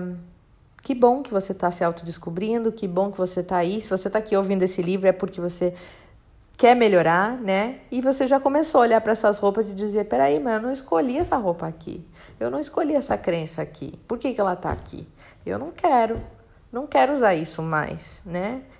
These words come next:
Às vezes é difícil. <laughs> A roupa insiste em tá ali. Quando vê, "Não quero, não quero, não quero usar essa roupa, essa saia branca amanhã." Quando vê, tá indo passeando de saia branca, né?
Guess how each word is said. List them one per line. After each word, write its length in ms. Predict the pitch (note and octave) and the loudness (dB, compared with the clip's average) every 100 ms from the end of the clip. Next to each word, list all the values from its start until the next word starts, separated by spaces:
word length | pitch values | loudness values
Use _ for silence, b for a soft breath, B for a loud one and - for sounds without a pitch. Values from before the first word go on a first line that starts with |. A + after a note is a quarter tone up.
| _ | _
Às 120 | B3+ | -6
vezes 160 | B3 B3 | 0 0
é 60 | |
difícil. 760 | B3 D#4 - F4+ D#4+ A3+ - G#3 | 0 -2 6 10 10 10 4 2
<laughs> 480 | D4 C4+ - - - | 0 0 -6 -8 4
A 80 | G#3 | 6
roupa 340 | G#3 G3+ A3 | 6 4 0
insiste 500 | A3 - E3 D#3+ - | -2 -6 -8 -8 -8
em 100 | F#3+ | -6
tá 100 | A#3+ | -4
ali. 400 | D#4 C#4 D3+ - - | -4 -4 -8 -14 -8
Quando 280 | F#3 F#3+ F3+ | -4 -4 -2
vê, 340 | G#3 E4 - B B _ | 0 0 -4 B B _
"Não 240 | G#3+ G#3+ A3 | -6 -6 0
quero, 320 | C4+ D4 F4+ | 6 6 6
não 120 | E4+ | 2
quero, 240 | E4 C#4+ | 4 4
não 140 | D#4 C#4+ | 4 0
quero 240 | D4 C4+ | 2 2
usar 140 | C#4+ B3+ | 2 2
essa 180 | C4 | 2
roupa, 260 | B3 A#3 A#3+ | 0 0 0
essa 140 | A#3+ | -2
saia 220 | B3+ A#3 G#3 | 0 2 2
branca 320 | G3+ G#3+ A3+ | 0 -2 -2
amanhã." 280 | A3+ G3+ E3+ | 0 -2 -2
Quando 300 | F#3 F#3+ F3 | -2 -2 0
vê, 180 | G3 | 0
tá 300 | B3+ C#4+ C4+ | 0 0 0
indo 380 | B3+ B3+ C4+ D#4+ - | 0 -4 -6 -8 -2
passeando 580 | A3+ A3+ A#3 A3+ B3+ C4+ | 0 0 4 4 4 -2
de 100 | C#4 | -4
saia 240 | - C#4+ | 2 4
branca, 600 | D4+ D#4+ F4+ F#4 A3 D#3+ - - B B B B B B | 4 4 2 2 2 2 -2 -18 B B B B B B
né? 340 | G3 G#3 D4 | 2 4 4